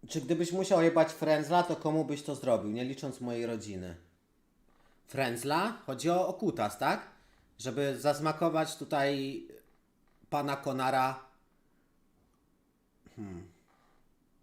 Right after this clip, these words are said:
Hmm. Jakbym musiał tak, tak na stówę, tak? To komu bym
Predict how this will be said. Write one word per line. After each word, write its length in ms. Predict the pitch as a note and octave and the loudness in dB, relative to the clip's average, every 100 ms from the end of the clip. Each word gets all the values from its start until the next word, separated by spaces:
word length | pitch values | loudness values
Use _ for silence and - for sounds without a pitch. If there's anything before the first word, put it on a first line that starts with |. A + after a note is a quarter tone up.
| _ _ _ _ _ - - - _ _ _ _ _ _ _ _ _ _ _ _ - | _ _ _ _ _ -16 -16 -20 _ _ _ _ _ _ _ _ _ _ _ _ -14
Hmm. 380 | G#2 F2+ E2 E2+ _ _ _ _ _ _ _ _ _ _ _ _ _ _ _ _ _ _ _ - | -12 -10 -14 -18 _ _ _ _ _ _ _ _ _ _ _ _ _ _ _ _ _ _ _ -6
Jakbym 260 | A#2 D#3+ | 0 4
musiał 360 | F#3+ A#3+ - C3+ | 6 6 4 2
tak, 300 | B2+ - - - _ | 0 -6 -10 -20 _
tak 180 | C#3+ C#3 | -4 0
na 120 | F3 | 0
stówę, 420 | F3 - F3 B2 | 0 0 8 8
tak? 360 | A2 D#3+ C4 - - - _ _ _ _ _ | 10 6 6 2 -18 -20 _ _ _ _ _
To 80 | - | -12
komu 300 | - D3+ D3+ | 2 4 4
bym 360 | C#3 C#3+ C#3 | 2 0 -2